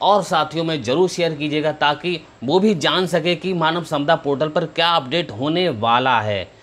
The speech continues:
उससे पहले कि जब तक हो, हमारे सभी साथियों तक ये जानकारी पहुंच जाए, ये हमारे साथियों आपका दायित्व है, आपकी जिम्मेदारी है कि आप इस वीडियो को अपने साथियों में कितना शेयर करते हैं, कि आप अपने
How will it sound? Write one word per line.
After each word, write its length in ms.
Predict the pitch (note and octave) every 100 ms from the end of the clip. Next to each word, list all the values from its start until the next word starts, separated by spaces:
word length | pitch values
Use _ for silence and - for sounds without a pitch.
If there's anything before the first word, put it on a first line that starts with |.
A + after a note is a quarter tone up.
| - - _ _ _ _ _ -
उससे 300 | B2+ F3 D#3+
पहले 340 | D3+ C#3 D#3+
कि 160 | E3 D#3+
जब 240 | D3+ C#3 C3
तक 160 | D3 B2
हो, 320 | F3 F#3+ - - -
हमारे 300 | C#3 C#3+ C#3+
सभी 260 | - D3
साथियों 420 | D3+ C#3+ B2 C#3+ C3
तक 160 | C#3+ B2+
ये 120 | C3
जानकारी 540 | A2+ B2 B2+ B2+ B2+
पहुंच 320 | A#2+ G#2 C3
जाए, 280 | B2+ D3 D3+ D3 - -
ये 140 | A#2
हमारे 320 | D3+ D3 C3+ C3+
साथियों 460 | C3+ A2+ C#3+ D3+ D3+ -
आपका 420 | C#3+ D3+ D#3 D3
दायित्व 380 | B2 B2+ B2 B2+
है, 240 | B2+ B2+ - - - -
आपकी 360 | C3 D#3 C3+ C3
जिम्मेदारी 520 | C3+ C3+ B2 A#2+ B2
है 80 | A#2
कि 140 | A#2+
आप 320 | - C3 B2+ B2+ A#2+ - G#2+
इस 160 | B2+
वीडियो 360 | B2 C#3 C3+ C3+
को 260 | A#2 B2+ G#2 - -
अपने 340 | C3 C#3 C#3 -
साथियों 380 | - C3 B2+ C#3
में 120 | C3
कितना 300 | B2 C3+ B2+
शेयर 300 | A2 C3 A#2
करते 320 | A2 G#2 A2+
हैं, 240 | G2+ G2 F#2 - - - -
कि 100 | C#3
आप 280 | C3 C3 C3+
अपने 340 | A#2+ C3+ C3+